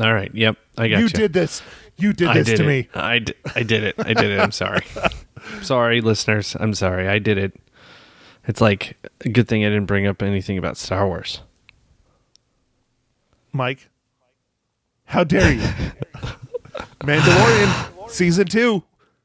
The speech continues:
Speaker 2: October thirtieth. It's gonna be amazing.
Speaker 1: Oh, man. That's kind of like your, that's, that's like your unofficial birthday present.
Speaker 2: Yeah, dude. Seriously.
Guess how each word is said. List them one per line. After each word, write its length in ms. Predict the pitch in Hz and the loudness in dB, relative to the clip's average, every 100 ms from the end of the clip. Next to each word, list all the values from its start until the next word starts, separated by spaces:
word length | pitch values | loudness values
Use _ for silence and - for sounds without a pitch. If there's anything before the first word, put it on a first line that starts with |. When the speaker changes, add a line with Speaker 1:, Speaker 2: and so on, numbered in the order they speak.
| _ _ _ _ _ _ _ - | _ _ _ _ _ _ _ -6
Speaker 2:
October 400 | 135 139 175 185 | -4 0 0 0
thirtieth. 560 | 185 208 196 175 - - _ _ _ | 2 2 4 2 -2 -20 _ _ _
It's 120 | 143 | -8
gonna 160 | - 165 | 0 2
be 100 | 190 | 4
amazing. 520 | 196 226 247 190 185 - _ _ - | 2 2 2 2 0 -4 _ _ 0
Speaker 1:
Oh, 140 | 113 | 2
man. 320 | 95 120 104 - - - - - | 2 2 2 -2 -12 -18 -14 -4
That's 240 | 117 - | -2 -2
kind 180 | - 120 | 0 0
of 100 | 110 | 2
like 220 | 110 95 | 2 2
your, 200 | 104 104 | 2 2
that's, 340 | 113 120 - | 2 0 0
that's 340 | - 113 123 - | -2 0 0 2
like 140 | 117 | 2
your 140 | 113 104 | 4 4
unofficial 480 | 113 - 120 - | 4 2 0 2
birthday 300 | 95 131 - | 2 2 2
present. 380 | 101 98 85 - - | 2 2 0 -6 -10
Speaker 2:
Yeah, 240 | 139 170 180 | -4 0 0
dude. 300 | 139 147 139 _ _ | 0 0 -2 _ _
Seriously. 640 | - 170 180 143 135 101 | -4 0 2 0 -2 -6